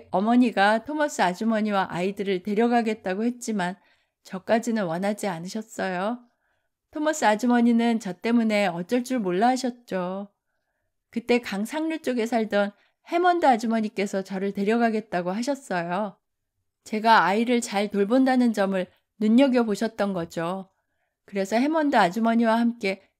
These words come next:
강 너머 그루터기들 사이 작은 공터에서 살았어요. 그곳에서는 매우 외로웠어요. 상상력이 없었더라면 하루하루 버티기 어려웠을 것 같아요. 해먼드 아저씨는 그곳에서 작은 제재소를 운영하셨고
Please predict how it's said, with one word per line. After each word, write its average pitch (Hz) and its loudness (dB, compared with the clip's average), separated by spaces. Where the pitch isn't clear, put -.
강 233 4
너머 233 6
그루터기들 240 0
사이 214 0
작은 220 -2
공터에서 247 0
살았어요. 214 -2
그곳에서는 226 0
매우 180 0
외로웠어요. 202 -2
상상력이 311 0
없었더라면 226 0
하루하루 302 2
버티기 226 -2
어려웠을 262 0
것 220 -6
같아요. 190 -6
해먼드 320 4
아저씨는 226 4
그곳에서 214 0
작은 202 -4
제재소를 233 0
운영하셨고 208 -2